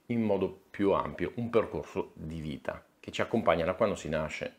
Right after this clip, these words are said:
a quando andiamo via da questo mondo. Beh, il concetto chiave è un po' lì. Facciamo tutti una strada nella nostra vita e questa strada ci porta a essere esposti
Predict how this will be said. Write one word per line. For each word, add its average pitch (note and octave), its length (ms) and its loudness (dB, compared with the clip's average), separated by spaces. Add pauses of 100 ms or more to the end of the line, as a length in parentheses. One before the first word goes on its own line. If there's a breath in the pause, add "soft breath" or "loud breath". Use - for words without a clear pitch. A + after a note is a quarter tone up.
(140)
a E2 100 -8
quando D#2 260 -2
andiamo D2 260 -4
via D2 140 -2
da C#2+ 60 0
questo C2 240 -10
mondo. - 360 -10 (720 loud breath)
Beh, - 280 6 (1300 loud breath)
il B2 140 -2
concetto D3+ 460 4
chiave G#2 280 4
è F#2 40 6
un E2+ 120 0
po' D#2 160 4
lì. C#2+ 240 -4 (520 loud breath)
Facciamo A2 400 2
tutti - 260 -4
una G2+ 120 4
strada F2+ 440 2
nella E2 220 0
nostra E2 340 -2
vita D#2+ 260 -6
e E2 60 -2
questa G2 260 -2
strada G2+ 380 2
ci F#2 160 -4
porta F#2+ 380 2
a F#2 60 6
essere F2 340 -2
esposti - 800 -2